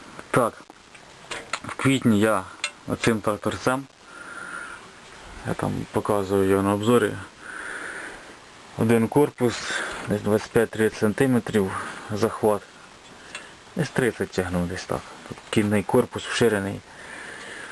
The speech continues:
з передплужником, ворона стоїть. Е, мені прийшлося ним ще раз виїжджати на весняну оранку.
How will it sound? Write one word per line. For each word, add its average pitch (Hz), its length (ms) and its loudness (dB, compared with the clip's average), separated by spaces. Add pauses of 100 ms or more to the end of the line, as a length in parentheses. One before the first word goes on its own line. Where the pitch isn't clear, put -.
(400)
з - 60 -12
передплужником, 107 880 0 (1000)
ворона 104 480 0
стоїть. 104 560 -4 (240)
Е, 107 320 4 (680)
мені 139 140 6
прийшлося 135 500 2
ним 117 260 4 (720)
ще - 380 2
раз 117 360 0 (280)
виїжджати 107 600 4
на 101 240 4
весняну 107 600 4
оранку. 110 480 0